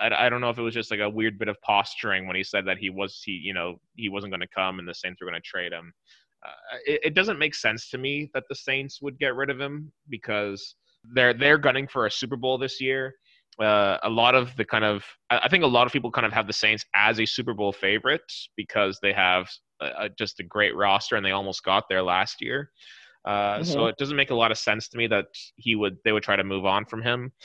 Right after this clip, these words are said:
Speaker 1: Uh, it does make me a little worried. I, I'm, I'm hoping it might actually shave a few dollars off his auction value, uh, so I can maybe sn-, scoop him up. But, uh,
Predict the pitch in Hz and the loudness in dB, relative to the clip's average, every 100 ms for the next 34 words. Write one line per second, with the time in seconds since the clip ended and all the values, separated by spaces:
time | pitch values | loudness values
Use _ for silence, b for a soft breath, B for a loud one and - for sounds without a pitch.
0 | b b 95 71 64 107 135 170 165 147 | b b 0 2 2 -2 4 4 6 4
1 | 143 135 120 107 113 139 147 156 156 160 | 4 2 2 4 6 8 6 6 6 6
2 | 160 180 180 - - - 113 - 120 117 | 6 2 -4 -12 -8 0 0 2 -2 -4
3 | 113 117 135 135 120 107 110 107 110 120 | -8 0 2 2 0 2 4 4 2 0
4 | - 110 107 104 107 110 98 104 107 98 | 0 0 0 -2 -4 2 4 4 2 0
5 | 95 92 98 101 - 113 117 117 139 151 | -2 0 0 0 -4 -2 0 2 0 -4
6 | 170 190 _ 90 85 - 104 98 98 95 | -14 -20 _ -8 -8 -8 -4 -4 -4 -10
7 | 95 90 - 101 - - - 107 98 101 | -10 -10 -12 -12 -12 -12 -12 -12 -4 -2
8 | 139 _ _ 101 95 - 98 95 | -2 _ _ -2 -2 -2 -2 -2